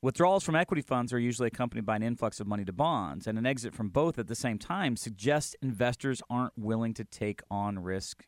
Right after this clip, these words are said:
in any form. While retail investor sentiment isn't the best predictor of market moves, their reluctance could have significance," Supporta said.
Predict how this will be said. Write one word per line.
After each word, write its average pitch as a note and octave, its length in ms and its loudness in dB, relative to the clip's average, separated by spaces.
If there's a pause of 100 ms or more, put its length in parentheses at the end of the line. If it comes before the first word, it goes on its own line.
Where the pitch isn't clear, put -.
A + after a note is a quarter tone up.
in B2 120 -4
any A#3+ 160 2
form. - 360 -10 (500)
While A#2 160 4
retail C3 320 2
investor A#2 320 0
sentiment A2+ 440 0
isn't C3+ 260 -2
the A#2 80 -2
best C3+ 300 2
predictor A2+ 320 -2
of F#2 100 -4
market A2+ 320 0
moves, D#3+ 840 2
their C3+ 240 2
reluctance C#3 920 0
could A#2 180 -6
have G2+ 160 -4
significance," - 600 -6
Supporta E2 300 -8
said. F2 240 -12